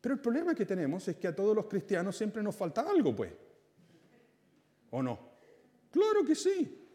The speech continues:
Nos falta dinero para enviar a nuestros hijos a la universidad. Eh, no siempre tenemos el dinero para c-, cambiar los zapatos, para pagar una buena salud.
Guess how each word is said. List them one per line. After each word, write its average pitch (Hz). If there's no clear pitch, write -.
Nos 160
falta 151
dinero 156
para 151
enviar 156
a 160
nuestros 156
hijos 151
a 160
la 156
universidad. 156
Eh, -
no 120
siempre 147
tenemos 135
el 127
dinero 135
para 135
c-, -
cambiar 127
los 127
zapatos, -
para 123
pagar 131
una 123
buena 127
salud. 131